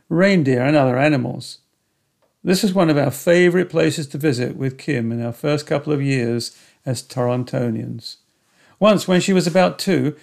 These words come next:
she lost her balance while running full tilt down a slope and slid mouth open into a pile of fallen leaves. It took us a while to remove the debris from her mouth amid sobs and protests.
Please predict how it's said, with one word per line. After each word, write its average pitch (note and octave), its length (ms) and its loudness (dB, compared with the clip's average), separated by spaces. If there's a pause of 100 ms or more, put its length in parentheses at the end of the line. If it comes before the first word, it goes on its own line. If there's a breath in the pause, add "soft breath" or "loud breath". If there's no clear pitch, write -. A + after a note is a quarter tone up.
(140)
she - 200 -2
lost F3+ 240 2
her F#3 80 4
balance E3 500 2
while D3 140 0
running D#3 280 2
full G3 380 0
tilt D3 340 -4
down C#3+ 220 0
a C#3 60 -2
slope C#3 360 -2 (260 soft breath)
and D#3 140 2
slid F3 340 0
mouth F#3 420 2
open D#3+ 320 2
into C#3+ 240 -2
a C3+ 40 -2
pile C#3+ 360 0
of C3+ 80 -4
fallen D3+ 420 0
leaves. B2+ 420 -4 (640)
It C#3 120 -8
took F3 160 0
us D#3 140 0
a C#3 60 -2
while C3+ 260 4
to C#3 140 -4
remove C3+ 260 0
the A#2+ 80 -4
debris C3 540 0
from C3 180 -4
her B2+ 120 0
mouth B2 400 -2 (280 soft breath)
amid D3 300 0
sobs B2+ 640 -2
and C3 200 -6
protests. - 840 -10